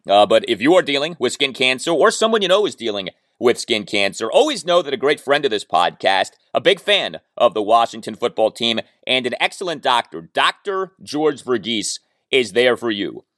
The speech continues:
Doctor George Verghese is the medical director for the Mid-Atlantic Skin Surgery Institute of Maryland. He's a board-certified dermatologist and Mohs surgeon. The Mid-Atlantic Skin Surgery Institute of Maryland focuses on medical dermatology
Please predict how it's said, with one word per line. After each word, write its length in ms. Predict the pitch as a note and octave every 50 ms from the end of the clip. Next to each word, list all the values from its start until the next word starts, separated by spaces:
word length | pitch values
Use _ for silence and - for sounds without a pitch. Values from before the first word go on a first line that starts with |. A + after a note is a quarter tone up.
| _ _ _
Doctor 320 | - F3 A3 - - B3+
George 320 | G3+ - F3+ F#3+ F#3+ E3+ B2+
Verghese 500 | C#3 D#3+ C3+ - C#3 C#3+ D3 D3 - -
is 160 | D3 C#3 A#2
the 100 | C#3+ C#3+
medical 420 | C3 B2+ C#3 D3+ D#3 - - A2+
director 560 | F2+ - F2+ F2+ E2 C#2 - _ - C#2 A#1+ -
for 140 | - F2+
the 200 | F2 G2 F#2+ F2 - _ _ -
Mid-Atlantic 1120 | G2 A#2 C3 E3 F#3 G3+ F#3+ G#3 - - - C3 B2 B2 B2+ C3+ D3 D#3 D3+ - C#3+ -
Skin 300 | - - - D3+ D3+ D3
Surgery 540 | - - G2 F#2+ F2+ E2 E2+ F2 F2+ F2 - - _ _ _ _
Institute 480 | - D3+ E3 D#3+ - D3+ - - E3 D#3+
of 100 | D#3+ -
Maryland. 400 | D3 D3 D#3 D#3+ B2 D#2 A#1+ -
He's 140 | A2 G#2+ A#2+
a 40 | A2
board-certified 760 | - B2+ D3 E3+ E3 - D3+ D3+ C#3+ - - C3 B2+ B2 A2
dermatologist 840 | - A#2 A#2+ A2+ G#2+ - A2 G#2+ G#2+ G#2+ G#2 F2 G#2+ G#2+ - - _ _ _ _ -
and 260 | - B2 B2 A#2 A2
Mohs 240 | A#2 A#2+ A#2+ A2+ G#2
surgeon. 520 | - - A#2 G#2 F2+ E2 D2 C2 C2 B1
The 200 | B1 C#2 E2 E2 - _ _ -
Mid-Atlantic 1040 | G#2+ A#2 C3+ E3 F#3+ G3 G3 G3 - - - A#2 A#2+ B2 C3+ D3 C#3+ - C#3 C3
Skin 260 | - - D3 D3 C3+
Surgery 440 | - - C#3 C#3 C3 A2+ A#2+ B2+ B2
Institute 480 | G2 B2 C3 B2 - A#2 - - B2+ C3
of 80 | G#2+ F#2
Maryland 420 | F#2+ F#2 F2+ E2+ F2 G#2 A#2+ -
focuses 560 | - E3 G#3 - - A3 E3+ - E3+ E3 C#3+
on 320 | - B2+ B2 A#2 G#2+ A2 A2+
medical 340 | C3 C#3 D#3 - D#3+ D#3+
dermatology 800 | C#3 C#3 C#3 C#3 C#3+ - - G2+ G2 F#2 F2 F2+ E2+ F#2+ F#2+ G2